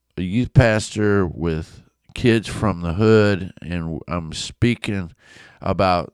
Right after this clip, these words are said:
the Exodus, and I liken the Exodus to gang wars and how someone's trying to get across the street,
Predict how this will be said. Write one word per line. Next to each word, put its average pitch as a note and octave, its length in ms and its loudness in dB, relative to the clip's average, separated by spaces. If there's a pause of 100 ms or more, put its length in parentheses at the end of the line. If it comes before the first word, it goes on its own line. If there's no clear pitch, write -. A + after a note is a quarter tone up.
the - 320 -10
Exodus, A2 880 -2 (360)
and F2 180 -4
I E2+ 140 -4
liken A2 580 -2
the F2 180 -6
Exodus G2+ 680 -4
to G2 560 4 (840)
gang A2 320 0
wars E2 540 -2 (2000)
and E2+ 140 -6
how G2+ 300 4
someone's A2+ 520 0
trying G#2+ 340 0
to G2 60 -6
get G2 200 0
across G2 540 0
the - 120 -12
street, - 840 0